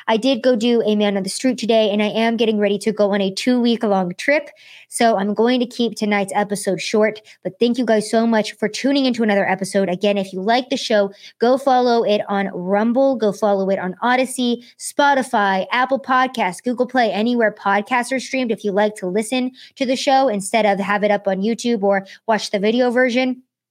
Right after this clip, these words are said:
if you do like the show as well, please go leave a five-star review on Apple Podcasts. I read every single one, and I'll start reading them here on this show eventually. But I promise I do read every single one of those, and I absolutely love them. They encourage me to keep going.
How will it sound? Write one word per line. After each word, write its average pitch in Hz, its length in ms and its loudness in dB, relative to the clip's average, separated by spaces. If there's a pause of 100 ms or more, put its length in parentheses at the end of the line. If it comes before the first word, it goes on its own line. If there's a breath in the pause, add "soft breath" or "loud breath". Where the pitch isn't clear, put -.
(200)
if 240 100 -2
you 233 60 0
do 233 100 0
like 220 200 0
the 220 40 -2
show 202 220 0
as 190 160 0
well, 247 240 2 (240 loud breath)
please 311 160 2
go 269 100 0
leave 254 160 0
a 233 80 2
five-star 226 480 0
review 202 240 2
on 202 100 2
Apple 185 280 -4
Podcasts. 226 520 0
I 190 100 -2
read 185 280 -4
every 240 240 0
single 190 300 -2
one, 220 280 0 (220 loud breath)
and 220 100 -2
I'll 208 60 0
start 202 220 -6
reading 226 240 0
them 202 100 -2
here 214 340 -2 (220 loud breath)
on 294 240 0
this 247 180 0
show 226 440 0
eventually. 196 840 -2 (280 soft breath)
But 302 100 4
I 285 80 4
promise 233 400 -2
I 214 60 2
do 208 160 0
read 196 120 -2
every 180 180 -4
single 185 220 -4
one 185 120 0
of 175 80 -4
those, 180 140 -2
and 175 100 -2
I 175 40 -2
absolutely 170 520 -6
love 170 160 -4
them. 175 180 -4
They 196 160 2
encourage 190 420 -4
me 180 120 -6
to 170 60 -12
keep 175 200 -10
going. 180 320 -4